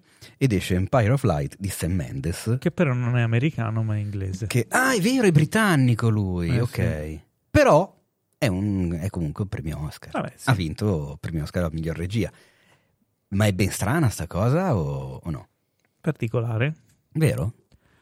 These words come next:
Speaker 1: Cioè, è,
Speaker 2: Comunque
Speaker 1: è, è buffo che escano, cioè, non lo so, a me ha fatto strano.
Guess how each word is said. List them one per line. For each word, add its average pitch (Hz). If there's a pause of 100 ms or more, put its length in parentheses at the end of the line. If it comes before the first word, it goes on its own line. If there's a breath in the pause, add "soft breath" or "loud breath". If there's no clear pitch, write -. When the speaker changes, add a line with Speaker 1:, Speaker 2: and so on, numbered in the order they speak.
Speaker 1:
Cioè, -
è, -
Speaker 2:
Comunque 131
Speaker 1:
è, 117
è 135
buffo 170
che 85
escano, 82 (840 loud breath)
cioè, - (140)
non 240
lo 233
so, 120
a 190
me 240
ha 202
fatto 95
strano. 69